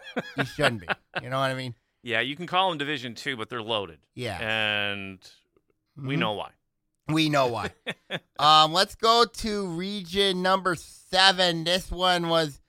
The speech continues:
Speaker 1: actually, region ten. Let's go region ten first. This was the Macomb County, um, regional. Obviously, you had Troy and Troy Athens in here.
Speaker 2: Yeah.
Speaker 1: Um, gonna get more into this one because I, 'cause I'll be honest, I was really disappointed with Troy's girls.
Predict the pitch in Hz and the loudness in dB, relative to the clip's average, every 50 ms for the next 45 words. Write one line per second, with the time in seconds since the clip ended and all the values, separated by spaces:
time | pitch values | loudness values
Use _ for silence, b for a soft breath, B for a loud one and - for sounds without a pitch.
0 | _ _ _ _ - - 185 190 - 180 175 180 202 190 175 185 160 - - 180 | _ _ _ _ 4 4 4 4 4 -2 -4 -4 -2 -2 -2 -4 -6 -2 -2 0
1 | 156 147 147 - - 196 185 196 190 170 175 160 - - 170 160 156 - - 165 | 0 0 -2 -4 -6 -4 -4 -4 -6 -6 -10 -10 -4 -2 0 0 0 -2 0 2
2 | 156 160 160 - 147 151 143 147 147 139 147 147 143 - - 160 151 147 131 - | 2 2 0 -2 -8 -14 -14 -14 -14 -10 -8 -8 -8 -4 -2 -2 -2 -2 -4 -4
3 | 151 147 147 151 156 151 147 147 143 131 117 _ _ _ _ _ _ _ _ _ | -2 -2 0 -2 -2 0 0 0 0 0 -4 _ _ _ _ _ _ _ _ _
4 | _ _ _ 143 156 160 160 143 151 156 156 151 151 147 143 147 151 151 151 151 | _ _ _ -2 0 0 0 -2 -2 0 2 2 4 4 4 6 4 4 2 0
5 | 151 143 - 156 151 147 143 143 135 135 - - - 147 147 147 151 147 139 135 | -4 -6 -6 -6 -6 -2 -2 -2 -2 -2 -4 -6 -2 2 2 4 2 2 0 -4
6 | - 151 147 147 143 139 139 143 143 147 - 147 143 131 147 147 147 147 147 147 | -4 0 0 2 2 2 4 2 2 2 0 -6 -8 -6 -4 -4 -2 -2 -2 -2
7 | 147 147 147 147 - 117 123 117 135 127 127 123 123 120 113 - _ _ _ _ | -2 -2 -2 -2 -2 -2 -2 0 0 0 0 0 -2 -4 -6 -12 _ _ _ _
8 | _ _ _ _ _ _ 170 165 156 151 147 151 151 143 151 151 156 156 156 151 | _ _ _ _ _ _ 2 2 2 2 0 -4 -6 -4 -2 2 4 6 6 6
9 | 151 151 151 143 - 160 156 147 143 143 135 139 151 147 143 - 143 143 143 139 | 6 4 2 0 -2 -4 -4 -2 -2 -4 -4 -4 -6 -6 -8 -8 -6 -4 -4 -2
10 | 135 131 131 - - 139 131 135 139 143 139 - - 147 - 147 135 131 127 110 | -2 -6 -8 -8 -6 -4 -2 0 0 0 -2 -4 -12 -8 -4 -2 -2 -2 -4 -6
11 | - _ _ _ _ _ _ _ _ _ _ - 170 185 175 170 151 143 110 - | -12 _ _ _ _ _ _ _ _ _ _ 0 0 2 2 2 2 0 0 -4
12 | - 160 175 196 233 214 147 127 127 151 156 156 151 151 139 127 143 - - 127 | 0 2 2 4 4 2 0 -2 0 0 2 2 2 0 -2 -6 -10 -12 -12 -16
13 | 110 - - 135 139 135 127 113 101 - - 135 131 123 107 82 82 107 110 104 | -18 -12 -8 -6 -6 -4 -6 -8 -12 -12 -8 -6 -6 -6 -6 -10 -14 -16 -16 -16
14 | 92 92 | -18 _